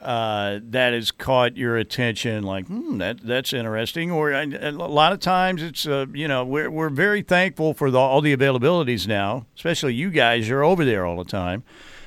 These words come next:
But has there been anything that, uh,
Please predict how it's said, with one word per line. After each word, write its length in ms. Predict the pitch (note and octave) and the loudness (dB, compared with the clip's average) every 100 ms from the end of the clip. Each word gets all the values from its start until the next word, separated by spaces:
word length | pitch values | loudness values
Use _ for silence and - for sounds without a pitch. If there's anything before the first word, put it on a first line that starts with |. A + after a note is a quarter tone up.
| - | -8
But 200 | - D#3 | 2 4
has 140 | E3 B2 | 4 2
there 120 | D#3+ | 2
been 160 | D3 D#3+ | 4 2
anything 720 | G3 G#3 G3+ G3 F#3+ F#3 D3+ | 2 2 2 2 0 -2 2
that, 500 | D3+ D3+ D3+ - - | 6 6 4 0 -6
uh, 640 | D3+ C#3+ C3+ C3+ C3 | -2 2 2 2 0